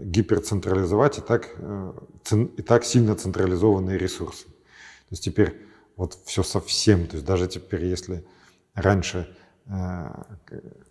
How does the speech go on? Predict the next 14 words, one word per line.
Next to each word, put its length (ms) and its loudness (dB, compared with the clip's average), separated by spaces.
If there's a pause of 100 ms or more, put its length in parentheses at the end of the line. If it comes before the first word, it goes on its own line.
хоть 240 -2
что-то 340 6
можно 280 4
было 240 0
делать 300 0
там 140 -6
на 100 -2
уровне 320 -2
регионов 460 -4
и 40 -20
так 120 -8
далее, 200 -12
то 140 -14
щас 320 2